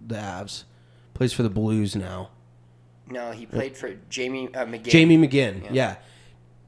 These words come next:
Speaker 1: Gabe Landeskog and Jamie McGinn were sitting at the Thirsty Lion.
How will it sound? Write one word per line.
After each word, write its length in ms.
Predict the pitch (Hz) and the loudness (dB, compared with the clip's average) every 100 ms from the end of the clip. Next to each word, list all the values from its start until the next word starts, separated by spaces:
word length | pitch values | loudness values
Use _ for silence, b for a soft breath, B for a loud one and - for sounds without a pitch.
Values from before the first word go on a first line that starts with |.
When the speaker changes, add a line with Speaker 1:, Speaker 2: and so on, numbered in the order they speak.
| 147 | 0
Speaker 1:
Gabe 200 | 175 175 | 2 6
Landeskog 540 | 165 165 160 156 135 | 6 6 6 6 6
and 80 | 127 | 6
Jamie 300 | 127 139 135 | 6 6 6
McGinn 260 | 127 127 | 6 4
were 100 | 123 | 4
sitting 240 | 113 - 135 | 2 2 2
at 100 | 123 | 0
the 60 | |
Thirsty 400 | 113 135 127 - | 0 2 2 2
Lion. 440 | 117 110 110 104 | 2 2 0 -2